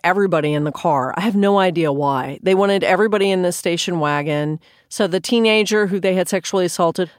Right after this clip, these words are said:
Donald and Janet, the parents, and Kathy. And the teenager and Donald both broke away and went in different directions to alert the neighbors. And then they, you know, grabbed Kathy and tried to kill Janet. So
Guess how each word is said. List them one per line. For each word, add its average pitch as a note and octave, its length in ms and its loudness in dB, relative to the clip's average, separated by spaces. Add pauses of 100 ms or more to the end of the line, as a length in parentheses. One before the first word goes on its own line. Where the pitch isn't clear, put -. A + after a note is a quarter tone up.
Donald F#3 440 2
and F#3 120 2
Janet, E3 320 0
the D#3 80 -4
parents, F3 480 -2
and F#3+ 380 0
Kathy. F3 640 -4 (400)
And F3+ 460 0
the F#3+ 180 -6
teenager A#3 560 0
and F3 100 0
Donald F3+ 400 2
both F#3 240 0
broke F#3 220 -2
away F3 400 2
and D#3 100 -2
went E3 140 -2
in E3+ 80 -2
different E3 320 -2
directions D#3 760 -2
to D#3+ 220 0
alert E3 320 0
the D#3+ 80 -2
neighbors. D3 720 -2 (480)
And E3+ 480 0
then F3+ 220 0
they, E3 380 0 (160)
you F3+ 80 -4
know, F3 120 0
grabbed E3 340 0
Kathy G3 480 0
and E3+ 280 -2 (120)
tried F#3+ 280 0
to F3+ 40 -4
kill F3+ 280 -2
Janet. E3+ 500 -2
So E3 360 0